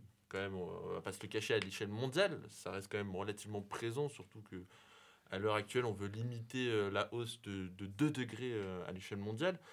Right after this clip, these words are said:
mais c'est l'équivalent quand même d'une ville comme le, la Jordanie, le Sri Lanka ou le Kansas City.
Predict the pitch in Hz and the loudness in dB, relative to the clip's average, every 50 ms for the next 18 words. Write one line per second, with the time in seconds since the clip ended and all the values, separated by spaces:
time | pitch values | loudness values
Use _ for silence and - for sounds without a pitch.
0 | - - _ - 110 110 107 - 117 113 113 110 - 113 120 135 160 160 - 120 | -20 -20 _ -4 -2 0 0 2 0 0 0 -2 0 2 2 2 2 4 4 2
1 | 127 135 123 107 107 110 107 104 104 131 151 143 117 - 110 101 98 95 98 98 | 2 2 0 -2 -2 -2 -2 -2 -2 -2 -2 -2 -2 -2 0 0 0 0 0 2
2 | 98 98 98 95 95 95 95 95 110 104 117 143 165 156 127 123 123 123 110 104 | 2 2 2 2 2 0 0 -2 -2 2 4 4 4 4 2 0 -2 -2 -4 -4
3 | - - - 127 120 120 123 127 - 123 123 123 123 120 117 110 101 101 101 101 | -6 -6 -6 -4 -4 -4 -2 2 4 6 6 8 6 4 4 0 -2 -4 -4 -4
4 | 101 101 104 104 104 - 127 120 - 127 120 - - - 113 110 - 123 135 160 | -2 -2 -2 -2 -2 -4 -4 -4 -2 -4 -4 -4 -6 -10 -10 -8 -8 -6 -6 -6